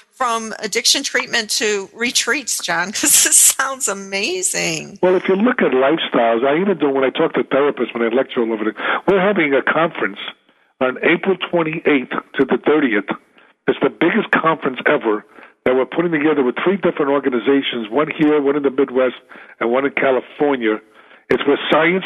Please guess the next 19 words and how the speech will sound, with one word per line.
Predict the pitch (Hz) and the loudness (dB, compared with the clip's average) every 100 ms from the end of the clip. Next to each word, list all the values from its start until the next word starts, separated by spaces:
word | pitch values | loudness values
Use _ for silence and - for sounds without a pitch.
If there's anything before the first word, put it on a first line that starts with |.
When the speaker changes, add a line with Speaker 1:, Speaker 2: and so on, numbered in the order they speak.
| - | -2
Speaker 2:
meets | 156 147 | -2 0
recovery, | 139 - 156 156 123 | -2 0 0 2 2
where | 117 120 | 2 2
all | 151 214 | 2 2
these | 233 202 - | 2 0 2
scientists, | 180 160 143 131 120 - - - - - | 2 2 0 0 0 -4 -18 -18 -8 0
all | 160 | 2
these | 190 190 170 | 2 0 0
authors | 147 170 - 127 113 | 2 2 2 0 0
are | |
gonna | 123 131 | 0 0
be | 127 139 | 2 2
under | 131 | 2
one | 123 131 175 | 2 0 0
roof | 160 131 123 - - _ _ - - | 2 2 0 -4 -20 _ _ -14 -4
at | - | -2
the | - | 0
Palms | - 143 165 180 - | 0 2 4 2 0
Hotel | 160 156 160 135 - | 0 2 2 2 -2